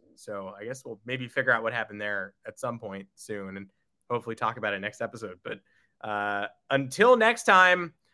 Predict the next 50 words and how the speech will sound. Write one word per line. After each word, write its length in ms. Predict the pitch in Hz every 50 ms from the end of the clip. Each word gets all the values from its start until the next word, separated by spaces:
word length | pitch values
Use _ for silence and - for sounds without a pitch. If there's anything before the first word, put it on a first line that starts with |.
| _ _ _ _ _ _ _ _ _
Robert, 360 | 135 135 135 139 131 135 135 131
thanks 220 | 143 139 131 131
so 80 | 139 131
much 140 | 123 120
for 80 | - 104
joining 340 | 98 - 139 143 143 139 131
me, 80 | 131
man. 440 | 131 131 127 127 127 127 127 123 120 - _ _ _ _
Uh, 220 | 113 117 113 110 107
thanks 220 | 110 117 113 110 -
so 80 | 120
much 100 | 110 107
for 80 | - _
talking 220 | - - 110 113 120
me 60 | 117
through 200 | 110 - 120 113
this, 320 | 110 110 104 - - - _ -
uh, 100 | 127 120 113 127
an 100 | 135 131
absurd 520 | 123 113 - - - 180 180 180 175 165
amount 240 | 147 139 131 127 127
of 40 | 120
baseball 360 | 120 117 113 - 131 113 110
news 240 | 107 107 107 104 107
and 100 | 104 101
rumors. 380 | 104 101 101 101 98 95 - _ _ _ _ _ _ -
And, 200 | 123 117 110 110
uh, 220 | 107 107 104 104 104
we'll 140 | 117 120
have 240 | 131 135 135 131 131
more 180 | 131 127 131 131
for 140 | 131 139 131
you 200 | 127 127 123 117
in 100 | 110 -
two 180 | - 135 123
weeks 300 | 123 127 123 113 - - -
when 140 | 113 110
we're 80 | 107 104
back 300 | 101 135 127 120 117 - 127
live. 400 | 143 160 170 175 175 175 165 147
Until 260 | 139 131 - 151 143
then, 240 | 139 139 139 135 131
enjoy 300 | 120 117 117 127 120 117
Jack 320 | 120 123 113 110 - - -
Flaherty. 500 | 127 127 127 123 123 127 123 120 117 _ _ _ _ _ _ _ _
Enjoy 320 | 110 101 - 123 127 131 131
the 140 | 123 123
episode. 540 | 120 120 - - - - 131 127 127 120 110
Watch 300 | 117 120 123 127 127 -
it 60 | -